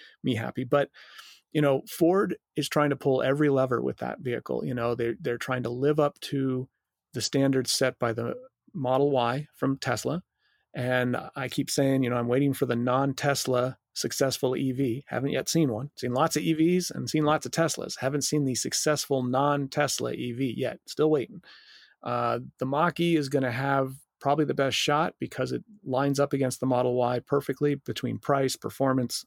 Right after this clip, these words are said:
style. I mean, it's kinda scary almost how much they, they, Ford kind of was, we'll, we'll just say inspired by the Model Y, but it's got a Mustang badge on it.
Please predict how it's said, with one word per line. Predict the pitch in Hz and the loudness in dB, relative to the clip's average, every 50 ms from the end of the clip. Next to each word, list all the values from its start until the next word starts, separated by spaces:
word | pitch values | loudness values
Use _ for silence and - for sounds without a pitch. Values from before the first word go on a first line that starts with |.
| _ _ _ | _ _ _
style. | - - - 131 123 127 131 131 131 131 131 131 135 - - | -10 -4 -2 0 0 2 2 2 4 2 2 0 -2 -6 -8
I | 120 | -8
mean, | 117 110 110 | -8 -6 -8
it's | 107 - - | -8 -10 -12
kinda | - - - 123 120 | -10 -8 -6 -4 -4
scary | - - - 120 123 131 | -4 -2 0 2 2 2
almost | 135 131 135 139 135 - | 2 2 0 0 -2 0
how | - 139 | -2 0
much | 135 135 135 - - | 0 0 -2 -2 -2
they, | - 131 131 135 - _ - | -2 -2 -2 -4 -8 _ -6
they, | 135 127 131 131 - - - - - - - - - - | -4 -4 -4 -4 -6 -10 -16 -18 -16 -14 -14 -14 -16 -16
Ford | - - 139 135 131 135 | 0 2 4 4 4 2
kind | 135 - 135 131 131 | 2 2 2 4 2
of | 123 123 - | 2 2 0
was, | 135 131 123 120 - - - | 0 0 0 -2 -6 -6 -4
we'll, | 151 135 | -4 -2
we'll | 127 135 135 | -2 -2 -4
just | 131 123 - | -2 -4 -2
say | - 123 123 - | -2 -2 -2 -2
inspired | - 127 123 - - - 120 120 127 127 131 139 143 | -2 0 0 0 0 2 0 2 2 2 0 0 0
by | 143 139 | -2 -2
the | 139 143 | -2 -2
Model | 143 139 139 139 143 | -4 -4 -4 -4 -4
Y, | 139 139 143 147 147 - _ _ - - - - - - _ _ _ | -4 -6 -6 -6 -8 -10 _ _ -20 -20 -20 -20 -20 -20 _ _ _
but | - 156 160 | 2 2 2
it's | 151 143 - | 2 0 2
got | - 135 135 | 2 2 2
a | 135 | 2
Mustang | 151 202 247 - - - 107 113 113 - - - _ _ | 2 2 0 0 -2 -4 -4 -6 -6 -8 -12 -14 _ _
badge | - 117 110 - - 165 | -4 -4 -4 -4 -8 -12
on | - - - - | -12 -14 -14 -18
it. | - | -20